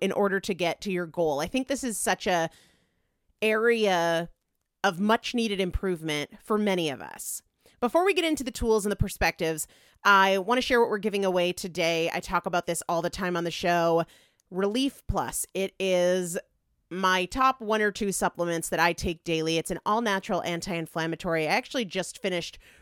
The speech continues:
reading the book. It's a very, very dense biochemistry heavy book, but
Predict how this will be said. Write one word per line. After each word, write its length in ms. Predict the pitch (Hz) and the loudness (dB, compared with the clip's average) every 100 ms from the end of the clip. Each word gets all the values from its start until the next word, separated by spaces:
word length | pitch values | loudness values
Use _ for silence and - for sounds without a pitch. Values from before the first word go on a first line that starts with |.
| - | -12
reading 340 | 185 214 202 | -4 -2 0
the 80 | 190 | 0
book. 440 | 170 185 180 - - _ _ - | 0 0 0 -2 -20 _ _ -10
It's 120 | 180 | -8
a 60 | |
very, 260 | 156 156 143 | -4 -4 -4
very 220 | 147 143 | -6 -6
dense 460 | 135 160 147 139 - | -8 -6 -6 -6 -8
biochemistry 840 | - 143 143 - 165 156 - 151 | -4 -4 -4 -6 -6 -6 -6 -6
heavy 280 | 165 147 151 | -6 -6 -6
book, 300 | 147 147 - | -4 -6 -2
but 180 | 175 | -4